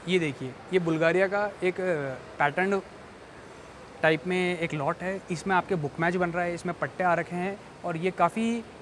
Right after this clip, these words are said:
क्रे-, क्रेज़ रहता है जिनको बुक मैच का काफ़ी शौक है। इसका कलर आप देख सकते हैं, बहुत ही लाइट है, बहुत ही सूथिंग है और comparatively जो tone आता है बुल्गारिया का, उससे एक tone light ही है ये।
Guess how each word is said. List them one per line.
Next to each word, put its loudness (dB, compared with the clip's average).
क्रे-, 2
क्रेज़ 4
रहता 4
है 2
जिनको 0
बुक 4
मैच 4
का 0
काफ़ी 0
शौक 2
है। -10
इसका 2
कलर 4
आप 6
देख 0
सकते -4
हैं, -4
बहुत -4
ही 2
लाइट 0
है, -4
बहुत -4
ही -4
सूथिंग -4
है 0
और 6
comparatively 4
जो 4
tone 4
आता 6
है 4
बुल्गारिया 2
का, 0
उससे -2
एक 6
tone 2
light 6
ही 4
है 6
ये। -2